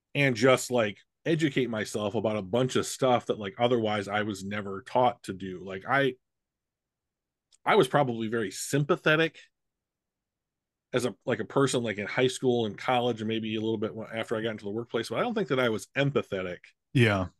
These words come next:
Speaker 1: until the pandemic. And it's, like, still quite a new experience for me. And so, like, now that I have these conversations, like, with this woman that I was dating, you know, and I'm trying to be like, "I, I feel bad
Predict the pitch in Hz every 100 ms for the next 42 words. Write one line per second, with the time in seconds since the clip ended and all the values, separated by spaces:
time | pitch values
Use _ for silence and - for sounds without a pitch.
0 | _ _ - 120 - 127 113 - 101 95
1 | 110 92 90 110 104 - 98 - - 151
2 | 113 - 110 90 _ _ _ _ _ _
3 | _ _ _ _ _ 117 110 135 127 -
4 | - 147 135 110 98 - 113 101 98 101
5 | 107 113 110 101 120 151 156 120 107 104
6 | 120 110 107 - 120 101 95 123 127 104
7 | 95 98 98 - 95 95 113 127 98 95
8 | 95 95 95 92 92 95 - _ _ -
9 | - _ _ 120 113 110 113 113 120 113
10 | 110 104 95 _ _ _ _ _ _ _
11 | _ _ _ _ _ _ - 190 240 -
12 | _ - 170 - - 156 165 143 110 90
13 | 87 92 220